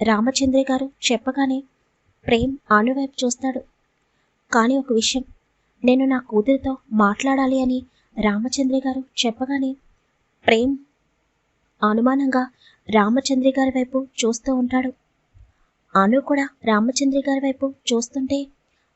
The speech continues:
రామచంద్రి గారు అను చేతిని పట్టుకుని రూమ్లోకి తీసుకుని వెళ్ళి లోపల నుండి లాక్ చేస్తారు.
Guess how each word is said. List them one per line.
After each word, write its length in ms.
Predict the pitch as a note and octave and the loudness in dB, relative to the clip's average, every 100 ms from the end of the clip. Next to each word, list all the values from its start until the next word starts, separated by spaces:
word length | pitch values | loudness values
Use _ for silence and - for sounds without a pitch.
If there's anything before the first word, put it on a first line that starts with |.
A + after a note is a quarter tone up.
| - | -2
రామచంద్రి 600 | G#3 G3+ C4 - C4+ C4+ | 0 2 -2 -2 -4 -2
గారు 340 | C#4 C4 C4 - _ G#3 | -2 -2 -4 -8 _ 0
అను 200 | G#3+ C4 | 2 0
చేతిని 440 | C4+ C4+ C4+ C4 C4 - | -2 -4 -4 -6 -8 -4
పట్టుకుని 560 | G#3+ G#3 C4 C4+ C#4 C#4 _ _ _ _ | -4 -2 -4 -4 -4 -6 _ _ _ _
రూమ్లోకి 540 | A3+ A3+ B3+ C#4 C#4 C4 _ | 2 4 4 -2 -6 -10 _
తీసుకుని 380 | A#3+ A#3 - C#4 | -2 -2 -4 -4
వెళ్ళి 300 | C4 B3+ C4 - _ _ A3+ | -2 -2 -4 -8 _ _ 0
లోపల 340 | G#3 G#3 C4 | 2 2 0
నుండి 300 | C4+ C4 C4 - | 0 -2 -6 -2
లాక్ 380 | A#3 A3 A#3 - | 2 2 0 -6
చేస్తారు. 380 | C4+ - B3+ | -8 -6 -8